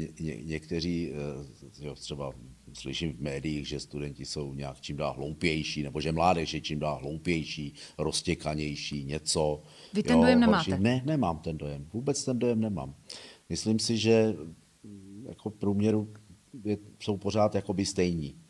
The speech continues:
Speaker 1: jo. A i jako jsme byli my, že já tam prostě ten rozdíl nevidím. Možná, že je to tím,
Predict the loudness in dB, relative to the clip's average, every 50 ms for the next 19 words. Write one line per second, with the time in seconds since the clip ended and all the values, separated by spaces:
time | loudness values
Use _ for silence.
0 | _ _ _ _ _ _ -4 -2 0 0 0 -2 -4 -8 -12 -12 -12 -10 -10 -10
1 | -10 -10 -4 0 0 2 2 4 2 2 2 2 2 2 2 2 2 0 0 0
2 | 0 0 2 4 6 6 6 8 8 8 6 6 6 4 0 -2 -8 -14 -20 -20
3 | -20 -20 _ _ _ _ _ _ _ _ _ _ -8 -2 2 2 4 4 2 0
4 | -4 -6 -10 -12 -14 -12 -4 0 0 0 2 2 2 2 2 2 0 -4 -2 0
5 | -2 0 0 0 0 2 2 2 2 2 2 2 2 4 4 4 2 2 0 0
6 | 0 0 0 0 0 -2 -4 -8 -12 -16 -16 -16 -10 -2 2 4 4 6 6 6
7 | 6 6 6 6 4 4 4 4 2 2 0 -6 -10 -8 -8 -6 -6 -6 -8 -10